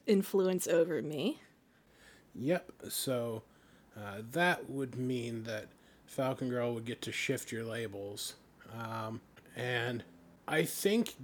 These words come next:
Speaker 2: given where things left off
Speaker 1: Mm-hmm.
Speaker 2: between the two of you.
Speaker 1: <laughs> Yeah.
Speaker 2: Um,
Speaker 1: <laughs> We gotta, we gotta fix that. <laughs>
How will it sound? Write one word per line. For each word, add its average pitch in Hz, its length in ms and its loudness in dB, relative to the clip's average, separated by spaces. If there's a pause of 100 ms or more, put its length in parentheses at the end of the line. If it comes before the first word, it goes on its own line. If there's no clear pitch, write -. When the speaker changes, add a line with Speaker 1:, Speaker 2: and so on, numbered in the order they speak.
Speaker 2:
given 165 420 6
where 120 180 4
things 151 640 -2
left 127 420 -4 (160)
off - 600 -6 (960)
Speaker 1:
Mm-hmm. 220 160 12
Speaker 2:
between 139 300 4
the 127 80 0
two 123 300 -2
of 95 100 -6
you. - 240 -12 (380)
Speaker 1:
<laughs> - 0 - (180)
Yeah. - 180 10 (840)
Speaker 2:
Um, - 300 10 (160)
Speaker 1:
<laughs> - 180 -6
We 220 140 12
gotta, 180 400 12
we 208 100 10
gotta 190 160 10
fix - 320 6
that. - 420 8
<laughs> 508 1040 10